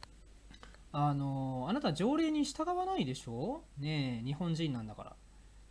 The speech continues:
条例よりも空気でしょ？空気っていうか、まあ、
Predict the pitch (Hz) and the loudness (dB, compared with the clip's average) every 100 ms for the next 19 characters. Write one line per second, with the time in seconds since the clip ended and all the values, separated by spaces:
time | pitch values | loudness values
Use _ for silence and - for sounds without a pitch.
0 | - 160 247 302 330 330 330 165 - 269 | -6 0 2 4 4 4 4 2 0 0
1 | 226 - 113 - 175 285 - - 285 254 | 0 -2 -6 -2 -2 -2 -8 0 0 2
2 | 156 - 135 123 120 131 | -2 -2 -4 -2 -2 -2